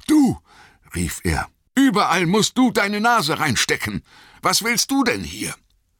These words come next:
„Herr Streicher ist mit meiner Erlaubnis hier“, sagte Frodo. „Er ist gekommen, um mir seine Hilfe anzubieten.“ „Na, Sie müssen ja wissen, was Sie wollen“,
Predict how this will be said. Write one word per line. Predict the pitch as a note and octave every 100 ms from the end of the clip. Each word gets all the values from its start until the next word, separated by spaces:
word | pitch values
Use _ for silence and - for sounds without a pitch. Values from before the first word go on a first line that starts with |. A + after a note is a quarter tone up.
| _ _ _ _ _ _ _ _ _ _ _
„Herr | F2+ D#2
Streicher | - C#2 F#2 F#2 F#2 F2
ist | E2 - -
mit | E2 D#2+
meiner | E2+ E2 D#2+
Erlaubnis | C#2+ F#2 F2 C3+ - C#2 -
hier“, | C#2 B1+ A1 _ -
sagte | A#1 - C2
Frodo. | - C#2 C#2 B1+ A#1 _ _ _ _ _ _ _
„Er | F#3+ -
ist | C3 -
gekommen, | G2+ - A2+ F3+ F#3+ D3+ _ _ _ _
um | C3
mir | C#3+ A#2+
seine | A2+ C3 A#2+
Hilfe | F3+ B3+ - -
anzubieten.“ | - - - - - - - _ _ _ _ _ _ _ _ _ _
„Na, | A2 - - - - - - - - - - -
Sie | - F#2+
müssen | C#2+ - E3
ja | G#3
wissen, | D#3+ - - E2+ C2+
was | D#2 -
Sie | G2
wollen“, | F#2 G2 A#1+ A#1